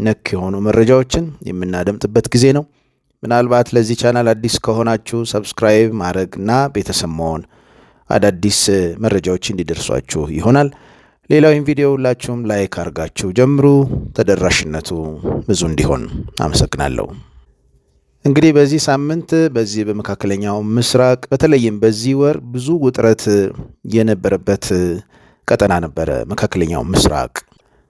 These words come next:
በዚህ ሳምንት ደግሞ ከነበሩት ውጥረቶች አንዱና ትልቁ ገዝፎ የታየው የሜዲትራኒያው ባህር ውጥረት ነው። ይህ ደግሞ ያልተጠበቀ ነው። የጣሊያን የጦር መርከብ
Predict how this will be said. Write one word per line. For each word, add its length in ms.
በዚህ 280
ሳምንት 340
ደግሞ 280
ከነበሩት 560
ውጥረቶች 540
አንዱና 500
ትልቁ 420
ገዝፎ 480
የታየው 560
የሜዲትራኒያው 1080
ባህር 420
ውጥረት 440
ነው። 140
ይህ 220
ደግሞ 300
ያልተጠበቀ 720
ነው። 220
የጣሊያን 640
የጦር 320
መርከብ 380